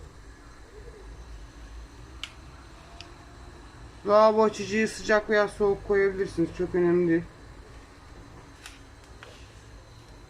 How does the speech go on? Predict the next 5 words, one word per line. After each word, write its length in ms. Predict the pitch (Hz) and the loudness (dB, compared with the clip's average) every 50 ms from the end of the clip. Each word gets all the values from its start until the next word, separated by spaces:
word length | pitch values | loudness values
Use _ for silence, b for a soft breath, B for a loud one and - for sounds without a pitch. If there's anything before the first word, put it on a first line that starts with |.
| - - - - - - - - - - - - - - - - - - - - - - - - - - - - - - - | -20 -20 -20 -20 -20 -20 -20 -20 -20 -20 -20 -20 -20 -20 -20 -20 -20 -20 -20 -20 -20 -20 -20 -20 -20 -20 -20 -20 -20 -16 -10
Biraz 320 | 175 165 160 151 151 147 | -6 -4 -2 -2 -2 -2
daha 140 | 143 143 135 120 | -2 -2 -2 -2
dökelim. 380 | 110 107 107 - 123 139 151 151 - - - - - - - - - - - - - - - - - - - - - - - - - - - - - - - - - - - - - - - - - - - - - - - | -4 -6 -6 -6 -8 -8 -8 -10 -12 -18 -20 -20 -20 -20 -20 -20 -20 -20 -20 -20 -20 -20 -20 -20 -20 -20 -20 -20 -20 -20 -20 -20 -20 -20 -20 -20 -20 -20 -20 -20 -20 -20 -20 -20 -20 -20 -20 -20 -20 -20 -20 -20 -20 -14 -12
Sıcak 340 | 208 190 214 226 226 226 - | -4 2 2 2 2 2 0
dökerseniz 540 | 233 226 233 220 214 214 - 220 214 208 | 0 2 2 2 2 4 4 4 4 4